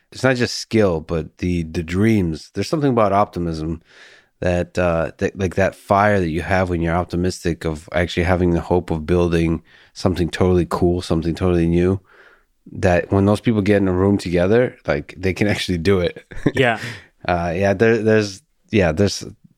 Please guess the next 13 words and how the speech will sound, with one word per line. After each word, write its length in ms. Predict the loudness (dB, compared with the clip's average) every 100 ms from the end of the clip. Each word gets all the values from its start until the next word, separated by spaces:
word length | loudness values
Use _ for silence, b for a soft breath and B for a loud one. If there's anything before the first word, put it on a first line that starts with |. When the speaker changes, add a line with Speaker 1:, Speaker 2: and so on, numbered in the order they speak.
| _ _ -20 B B B
Speaker 1:
that's, 340 | -4 -4 -2 0
uh, 580 | 2 4 2 2 0 0
and 180 | 0 2
also 260 | 2 0 2
makes 280 | 0 0 -2
life 300 | -2 -2 -2
really 260 | -4 -2 -2
fun 400 | -2 -2 -2 -8 _
when 140 | -6
you're 280 | -4 -2 -4
in 240 | -6 -6
that 200 | -4 -4
room. 300 | -6 -8 -10